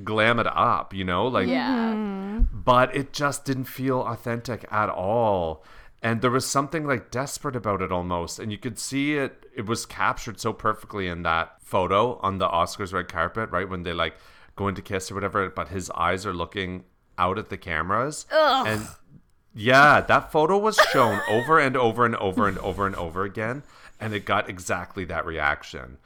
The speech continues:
Speaker 2: Or
Speaker 1: It
Speaker 2: the
Speaker 1: was
Speaker 2: photo where they're in his Bentley convertible looking at tabloid photos of themselves. <laughs>
Speaker 1: Yes.
Speaker 2: You remember
Speaker 1: And
Speaker 2: that?
Speaker 1: Yes, and, like, him on, in her Jenny from the Block music video,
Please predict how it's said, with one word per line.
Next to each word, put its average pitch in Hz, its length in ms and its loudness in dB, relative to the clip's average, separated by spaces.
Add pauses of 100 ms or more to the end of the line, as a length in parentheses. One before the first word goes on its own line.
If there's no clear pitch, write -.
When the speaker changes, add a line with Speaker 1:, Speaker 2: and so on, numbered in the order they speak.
(100)
Speaker 2:
Or 262 400 8
Speaker 1:
It 226 60 6
Speaker 2:
the - 60 4
Speaker 1:
was 240 160 0
Speaker 2:
photo 220 280 0
where 214 160 -2
they're 208 160 -2
in 214 360 -4
his 220 280 -6
Bentley 202 380 -2
convertible 185 1000 -2
looking 190 480 -6
at 185 160 -2
tabloid 185 460 0
photos 175 340 -2
of 165 140 -4
themselves. 165 760 -4
<laughs> 190 60 0 (460)
Speaker 1:
Yes. 98 760 2 (360)
Speaker 2:
You 214 120 0
remember 208 240 6
Speaker 1:
And 196 80 4
Speaker 2:
that? 196 400 4 (880)
Speaker 1:
Yes, 101 460 4
and, 113 220 -4
like, 110 180 2
him 120 300 2
on, 101 520 0 (160)
in 110 200 -2
her 104 160 0
Jenny 95 300 0
from 104 160 -8
the 95 60 -2
Block 87 320 0
music 90 360 -6
video, 92 560 0